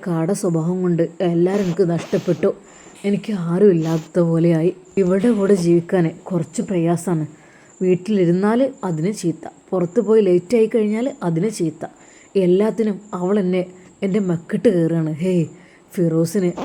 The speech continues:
അങ്ങനെ ഒരിക്കലും ഇഷ്ടമല്ല തന്നെ ഭരിക്കാൻ വരുന്നവരെ. പക്ഷേ ഇവളുടെ കയ്യിൽ നിന്ന് രക്ഷപ്പെടാനും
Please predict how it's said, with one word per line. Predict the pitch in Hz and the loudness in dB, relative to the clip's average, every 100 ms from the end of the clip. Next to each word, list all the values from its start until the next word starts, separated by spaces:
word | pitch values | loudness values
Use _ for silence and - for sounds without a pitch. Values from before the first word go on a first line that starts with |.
| 170 | -2
അങ്ങനെ | 170 240 240 | 0 0 -2
ഒരിക്കലും | 185 202 185 | -2 2 2
ഇഷ്ടമല്ല | - 196 170 160 - - _ _ | 2 0 0 0 -4 -20 _ _
തന്നെ | - 170 170 226 | -2 0 2 0
ഭരിക്കാൻ | 185 170 196 208 | 2 0 0 2
വരുന്നവരെ. | 190 160 165 165 170 - - - - - | 4 4 2 2 2 -2 -20 -20 -14 -8
പക്ഷേ | 175 - 208 170 - 156 - - - - - - - _ - | -8 -4 -4 -4 -8 -18 -18 -20 -20 -20 -20 -20 -20 _ -6
ഇവളുടെ | 196 170 175 196 | 0 2 4 4
കയ്യിൽ | 202 196 196 | 2 2 2
നിന്ന് | 196 185 - 170 | 0 -4 -2 -2
രക്ഷപ്പെടാനും | 165 - 233 196 190 202 220 | -2 -4 -4 -2 -2 0 -2